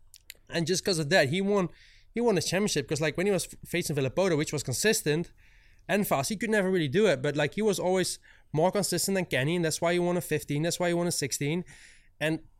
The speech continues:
and, and yeah, and then he won a seventeen again just by being, being consistent in Supercross. And then,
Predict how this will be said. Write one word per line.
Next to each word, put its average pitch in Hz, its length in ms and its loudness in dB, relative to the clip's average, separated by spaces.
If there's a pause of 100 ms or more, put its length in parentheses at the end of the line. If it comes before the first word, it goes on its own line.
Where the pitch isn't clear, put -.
(200)
and, 151 380 -2
and 151 340 -2
yeah, 156 280 2
and 135 100 -2
then 156 140 0
he 160 80 0
won 175 120 2
a 170 40 2
seventeen 185 420 0
again 156 360 2
just 160 160 -4
by 165 120 2
being, 165 320 0
being 156 260 -2
consistent 156 480 -2
in 147 60 0
Supercross. 180 580 -2
And 151 140 0
then, 147 240 -2